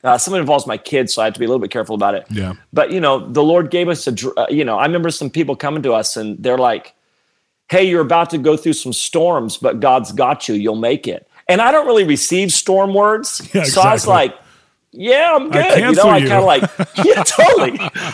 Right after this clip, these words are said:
Speaker 1: I walk away like, "I, you know, in the name of Jesus." I, I don't tell them that, but I walk away kinda rebuking it. And then, man, a storm hit our family.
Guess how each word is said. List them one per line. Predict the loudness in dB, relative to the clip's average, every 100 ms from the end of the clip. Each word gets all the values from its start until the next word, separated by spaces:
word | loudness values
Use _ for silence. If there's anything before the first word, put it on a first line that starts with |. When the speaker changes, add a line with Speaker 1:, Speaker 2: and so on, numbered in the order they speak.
| -12 -2
Speaker 1:
I | 2
walk | 4 2
away | 2
like, | 2 0 2
"I, | 4 4 4 2 -4 _
you | -2 2
know, | 2 2
in | 2
the | 2
name | 2 2
of | 0 -2
Jesus." | 2 2 2 0
I, | 0 2
I | 2
don't | 2 -2
tell | -2
them | 0
that, | 0 2
but |
I | 2
walk | 4 2 0
away | 0 0
kinda | -2 -6 -4
rebuking | -2 0 -2 -2 -6
it. | -6 -8 _ _ _ _ _ -4
And | -2 0
then, | 0
man, | 0 0 -2
a |
storm | -6 -6 -6 -6 -6
hit | -4 -4
our | -6
family. | -8 -8 -6 -8